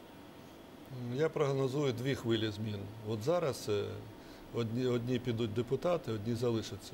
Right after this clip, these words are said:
а потім навесні ще одна хвиля буде змін. Бо, е, все ж таки уряд, е, повинен видобудова-, вибудувати так свою роботу, щоб вона була ефективна. І сьогодні вже обрана Верховна Рада не та, яка була, от, е,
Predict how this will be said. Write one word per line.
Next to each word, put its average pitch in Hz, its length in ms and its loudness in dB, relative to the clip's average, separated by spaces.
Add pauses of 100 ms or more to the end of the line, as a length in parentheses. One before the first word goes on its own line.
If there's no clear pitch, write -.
(140)
а 120 40 -2
потім 151 320 0
навесні 135 460 2
ще 139 240 2
одна 113 240 2
хвиля 107 320 0
буде 104 260 -2
змін. 101 280 -4 (640)
Бо, 117 340 6 (680)
е, 110 240 6
все 135 200 2
ж - 100 -2
таки 127 240 2
уряд, 135 340 6 (140)
е, 110 380 6 (100)
повинен 123 380 4
видобудова-, 113 640 2 (180)
вибудувати 117 640 2
так 123 240 2
свою 120 200 2
роботу, 131 400 2
щоб 107 180 -4
вона 123 180 2
була 123 260 6
ефективна. 107 540 -2 (560)
І 117 60 0
сьогодні 147 420 4
вже 123 300 4
обрана 120 420 2
Верховна 123 420 2
Рада 131 260 2
не 120 120 2
та, 135 200 4
яка 117 220 0
була, 117 300 4
от, 107 160 2 (140)
е, - 20 -2